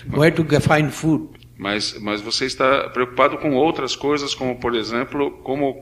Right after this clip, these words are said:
Speaker 2: conseguir gasolina ou alimento e coisas do estilo.
Speaker 1: So, in one of our ancient books it is written
Speaker 2: Então, num dos nossos livros antigos está escrito
Speaker 1: that is,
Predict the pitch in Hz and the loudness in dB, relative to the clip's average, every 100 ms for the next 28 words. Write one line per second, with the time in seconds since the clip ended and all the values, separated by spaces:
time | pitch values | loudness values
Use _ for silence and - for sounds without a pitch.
0 | - 123 120 117 113 110 107 101 101 107 | -8 -6 -4 -6 -2 -2 -2 -4 -8 -4
1 | 139 135 117 107 107 104 101 101 123 127 | -2 -2 -2 -2 -2 -2 -2 -4 -4 -4
2 | 123 120 - - 107 101 101 95 - 95 | -8 -12 -14 -8 -6 -6 -12 -8 -8 -8
3 | - - - - - - - - _ - | -14 -20 -20 -20 -20 -20 -20 -20 _ -20
4 | - - - - - - 180 139 160 185 | -20 -20 -20 -20 -8 4 6 6 2 -2
5 | - - - - - - - _ - - | -14 -20 -20 -20 -20 -20 -20 _ -20 -20
6 | - - - 180 180 135 170 214 220 214 | -20 -20 -2 2 4 4 4 8 10 10
7 | 190 202 202 220 208 - 196 208 - 165 | 8 6 4 4 4 6 6 6 0 0
8 | 180 175 185 185 123 - - - - - | 0 0 0 0 -6 -8 -20 -20 -16 -6
9 | 113 123 165 156 127 127 127 120 113 113 | -2 0 0 -2 -4 2 4 2 -4 0
10 | 131 113 101 104 95 - 143 104 92 95 | 0 0 -2 -2 0 2 2 0 -6 -8
11 | - 107 101 - 131 120 - 87 - - | -2 0 0 -2 0 -2 -2 -14 -18 -20
12 | - - - - - - - - - - | -20 -20 -20 -20 -20 -20 -20 -20 -20 -20
13 | - - _ _ _ - 160 170 - | -20 -20 _ _ _ -2 0 0 -4